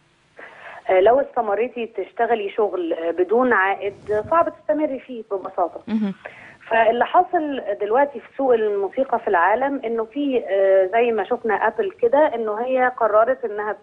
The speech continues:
Speaker 1: بتشتري المحتوى الموسيقي من الفنان وبتحترم حقوق أداء المؤلف وال-، والملحن والموزع أيًا كان. آه، لكن الفكرة اللي هم بيناقشوها بره دلوقتي إن المحتوى عمومًا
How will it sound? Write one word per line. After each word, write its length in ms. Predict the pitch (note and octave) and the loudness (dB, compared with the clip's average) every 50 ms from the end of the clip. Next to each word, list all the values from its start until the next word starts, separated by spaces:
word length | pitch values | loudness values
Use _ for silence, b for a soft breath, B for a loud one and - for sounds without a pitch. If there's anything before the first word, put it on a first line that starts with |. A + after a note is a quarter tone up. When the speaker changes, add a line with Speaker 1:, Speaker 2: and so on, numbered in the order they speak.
| _ - | _ -12
Speaker 1:
بتشتري 360 | G3+ - _ _ C4 C4 B3+ | -12 -12 _ _ -2 -2 0
المحتوى 520 | B3 A#3 G#3+ F#3+ - - - B3 B3 A#3+ | 0 0 -4 -6 -6 -4 0 2 4 4
الموسيقي 640 | A3+ G#3 G3+ F#3+ - - A3+ A#3+ B3 - - C4+ C4+ | 2 0 -2 -8 -10 -8 -8 -8 -8 -6 -6 -6 -4
من 220 | B3 A3+ A3 A3+ A3 | -2 -2 -2 0 0
الفنان 640 | G3+ G3 - G3 F#3 F3+ F3+ G3 G#3+ C4 D4+ E4 - - _ b b b b b b b b b b b - | -2 -2 -4 -6 -6 -4 -2 0 0 2 0 0 -4 -6 _ b b b b b b b b b b b -2
وبتحترم 720 | G4+ G#4 - - - - - - C#4 C#4 C#4+ B3+ A#3 A3 | -2 -2 0 -2 -2 -2 -2 -2 0 2 2 2 2 0
حقوق 380 | - - G#3+ - - B3 - - G3 | -4 -6 -6 -6 -4 -8 -8 -8 -8
أداء 280 | G3 - A3 A3 - G3 | -6 0 0 0 0 -2
المؤلف 580 | F#3+ F#3 F3+ E3+ F3+ G3+ A3 A3+ A3+ A3+ A3+ - - - - - | -6 -4 -4 -2 0 0 0 2 0 -2 -2 -4 -14 -20 -20 -14
وال-، 520 | - F3+ F3 F3+ F3+ F3 F3 E3+ E3+ E3+ E3 F3 | -8 -2 -2 0 0 0 0 -2 -2 -4 -4 -2
والملحن 640 | F3+ F#3+ F#3 F#3 F3+ F3 G3+ G#3 - - A3 G#3+ G3+ | 0 0 2 2 2 2 0 0 -2 -6 -6 -6 -4
والموزع 640 | F#3+ F3+ E3+ E3+ E3 F#3+ A3 A3 A3 G#3+ A3+ G#3 F3+ | -4 -6 -4 -2 0 -2 -2 -2 0 0 0 0 0
أيًا 240 | F#3+ G3 G3 F#3 E3 - | -2 -8 -8 -8 -8 -6
كان. 240 | A3 B3+ D4+ D#4+ D#4 B B B B B B B B B B B B - | -4 -2 -4 -4 -6 B B B B B B B B B B B B 2
آه، 500 | G#3+ A3 A3 A3 A3 A3+ A3+ A3 A3 G#3+ - A#3 | 4 6 6 8 8 8 6 6 4 2 0 2
لكن 380 | C#4 F4 F#4 - - E4+ E4 | 4 4 4 2 -2 -2 -2
الفكرة 460 | D4+ A3 A3+ A3+ - D4 D4+ - D#4 | -2 -4 -6 -6 -4 -6 -2 0 0
اللي 120 | C#4+ B3 A#3 | 0 2 2
هم 160 | C4+ C#4+ C4+ | 0 -2 0
بيناقشوها 440 | A3 A3+ G#3+ G3+ - - - C#4 B3 | 0 -2 -2 -2 -4 -2 0 0 2
بره 240 | A#3 C4+ C#4 C4 A#3 | 4 4 4 4 2
دلوقتي 600 | - G#3 G3 G#3+ B3+ C4+ C4+ - B3 B3+ A3 - | 0 0 0 2 2 2 0 -2 -6 -6 -6 -4
إن 160 | G3+ G#3 G3 | -2 -2 0
المحتوى 720 | G3 G3 G3+ G3 - - - - C4+ C#4 C#4 C4 C#4 D4+ C#4+ - _ _ - | 0 0 0 0 -2 -4 -2 0 4 6 6 6 4 2 -2 -10 _ _ -2
عمومًا 440 | D#3+ F3+ G3+ G#3+ A3+ A#3+ A#3+ B3 | -2 -2 0 0 0 0 0 0